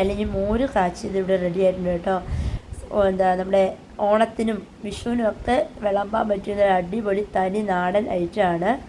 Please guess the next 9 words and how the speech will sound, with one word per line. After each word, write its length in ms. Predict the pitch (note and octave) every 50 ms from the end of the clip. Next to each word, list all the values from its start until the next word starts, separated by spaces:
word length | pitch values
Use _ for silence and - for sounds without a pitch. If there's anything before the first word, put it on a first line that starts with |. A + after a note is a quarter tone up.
| - - - - - - - - -
ഇനി 140 | D4+ E4 F4+ E4+ E4 D4
നിങ്ങളൊന്ന് 320 | C4+ C4 C4 B3+ B3 B3+ B3 B3
ട്രൈ 160 | A#3+ G#3+ G3+ G3+ G3+ G3+
ചെയ്ത് 180 | A3+ G#3+ G#3 G3+ F#3+
നോക്കുക, 320 | F3+ F3+ - - G3 G3+ - - - - - - -
ഏ, 40 | G#3 G3+ G3 G3 F#3+
നല്ലൊരു 340 | F#3+ F#3 F#3+ G3 G3+ F#3+ F#3 F#3 F3+
മോര് 220 | F3 F3+ F#3 G#3 G3+
കാച്ചിയത്. 420 | F#3 F3 E3+ - - F3+ E3+ G3+